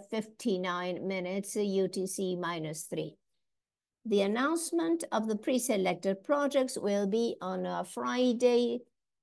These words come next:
August the second, and the presentation of the detailed proposals, that is, uh, the, uh, projects that are pre-selected, will go from, uh, Monday, August the fifth, to Monday, August twenty-sixth,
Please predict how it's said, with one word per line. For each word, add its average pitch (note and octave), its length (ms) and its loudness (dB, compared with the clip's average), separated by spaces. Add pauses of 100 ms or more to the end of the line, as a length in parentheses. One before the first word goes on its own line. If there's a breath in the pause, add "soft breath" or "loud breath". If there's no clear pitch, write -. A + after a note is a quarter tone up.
(420)
August G3 480 0
the F3+ 140 0
second, C#4 760 0
and G#3 100 -2
the G#3+ 40 -4
presentation A#3+ 580 0
of G3+ 80 0
the G#3 140 0
detailed G#3 500 0
proposals, F3+ 640 -2
that G3+ 220 -2
is, G3 260 -2
uh, F3+ 260 2
the, F#3 320 0
uh, D#3+ 240 0
projects E3+ 440 -4
that F3 160 -4
are E3+ 240 0
pre-selected, G#3+ 1040 0 (460)
will G3+ 380 2
go F#3+ 220 4
from, F3+ 360 -2
uh, F3 260 -4
Monday, A#3 800 2
August G3 380 -2
the G3+ 100 -4
fifth, C4+ 400 0 (200)
to G#3+ 480 2
Monday, G3+ 720 -2 (260)
August G3 380 0
twenty-sixth, G3+ 720 -2